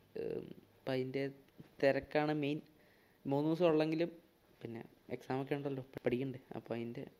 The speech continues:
വിഷയങ്ങളൊക്കെയാണ് മെയിൻ. അപ്പോൾ ഇതൊക്കെ കാരണമാണ് പോഡ്കാസ്റ്റ് എടുക്കാത്തത്, അല്ലെ ഒരു എപ്പിസോഡ് എടുക്കാൻ ഒരു, ഒരു, ഒരു ഉൾവിളി ഉണ്ടാവാത്തത്. അപ്പോൾ സ്കൂളൊക്കെ തുറന്നിരിക്കുന്ന ഈ സാഹചര്യത്തിൽ നമുക്ക്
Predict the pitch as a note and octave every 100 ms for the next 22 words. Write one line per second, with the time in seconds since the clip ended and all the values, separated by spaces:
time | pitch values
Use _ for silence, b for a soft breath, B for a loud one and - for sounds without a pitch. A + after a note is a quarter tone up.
0 | - C3+ D3 D3 D3 C#3+ D3 C#3 C#3 C3
1 | - - B B B B _ _ _ _
2 | _ - - C3 B2+ B2 C3 C3+ C#3+ D3
3 | C#3+ C#3 C#3+ C#3+ C#3 C3+ C3 B2+ C3 C#3+
4 | - - _ - C3 C3 B2+ C3+ - C3
5 | C3+ C#3 D3 C#3+ C#3 - C#3+ C#3 C#3 D3
6 | - - - - - - - - - D3
7 | C#3+ D3+ C#3+ D3 D3+ D3 B B B B
8 | D#3 E3 E3 F#3 F#3+ F#3+ C#3+ C3+ C3+ A#2+
9 | C3+ - C#3 C#3+ - - B3 A#3 B -
10 | D3 D#3+ - D#3+ E3 D#3+ D#3+ D3+ D3+ D#3
11 | D3+ D#3 D#3 - D3+ C#3+ C#3+ C#3 D3+ D3
12 | C#3 D3